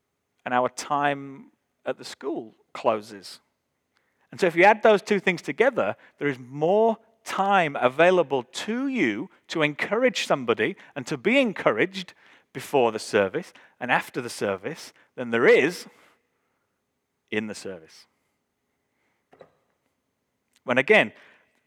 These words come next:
for me, that is equally as important, the time before, the time after. But again, the context of this is our formal religious gathering, our, the, the, the serious service bit. And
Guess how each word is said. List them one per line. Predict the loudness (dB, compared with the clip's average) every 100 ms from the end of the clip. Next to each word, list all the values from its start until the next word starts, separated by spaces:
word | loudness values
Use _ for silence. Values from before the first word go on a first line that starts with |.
| _ _ -20
for | -16 -8 -4 0
me, | 0 2
that | 0
is | 0 -2
equally | -2 0 2 2
as | 0
important, | -2 0 0 -2 -10 -12
the | -6
time | 2 2 0
before, | -2 0 0
the | -2
time | 0 2 2
after. | -2 -4 -8
But | -4
again, | -2 -2
the |
context | -2 -2 2 0 0
of | -2
this | 0 -2 -6 -20 -20 _ -2
is | 2
our | 4 4 0 _ _ _ _ _
formal | _ -6 2 2 2 -2 -2
religious | 0 2 0 -2 -10 -10
gathering, | 0 2 2 0 -8 -10 -6
our, | -2 -2 -2
the, | -6
the, | -12 -16 -8
the | -8
serious | -4 -2 0 0 -2
service | -4 -4 -2 -2 -6
bit. | -12 -12 -12 _ _ _ _ _ _ _ _ _ _ _ _ _ _ _ _ _ _ _ _ _ _ _
And | -12 -12